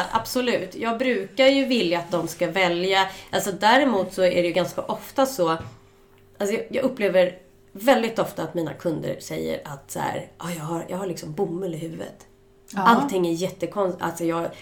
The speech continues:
Speaker 1: och, och tycker just att så här, "Ja, vad skönt det är att du, att du ligger på." Eller att du liksom, för ibland kan man själv nästan få liksom dåligt samvete för att man bara,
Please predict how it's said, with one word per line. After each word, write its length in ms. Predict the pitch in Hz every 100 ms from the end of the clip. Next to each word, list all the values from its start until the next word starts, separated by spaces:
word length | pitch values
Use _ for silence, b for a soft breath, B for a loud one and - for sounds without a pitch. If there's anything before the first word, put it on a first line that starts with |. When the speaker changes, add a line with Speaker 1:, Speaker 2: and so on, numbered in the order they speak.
| B B B
Speaker 1:
och, 280 | 202 196 196
och 120 | 185
tycker 260 | 202 196 185
just 260 | 165 165
att 120 | 156
så 80 | -
här, 180 | 160 - -
"Ja, 80 |
vad 140 | 190 190
skönt 460 | - 262 214 180
det 100 | -
är 60 | 151
att 160 | 147 -
du, 320 | 160 151 - - _ _ -
att 120 | -
du 80 | 170
ligger 220 | 170 165
på." 340 | 156 - - -
Eller 120 | 175
att 100 | 170
du 100 | 175
liksom, 380 | - 143 170 -
för 120 | 202
ibland 340 | 190 233 247
kan 100 | 220
man 140 | 196 180
själv 340 | - 277 226
nästan 340 | 202 - 160 156
få 140 | 165
liksom 340 | 151 151 - 170
dåligt 320 | 165 160 -
samvete 480 | 190 170 220 214 180
för 100 | 180
att 120 | -
man 160 | 165
bara, 220 | 165 143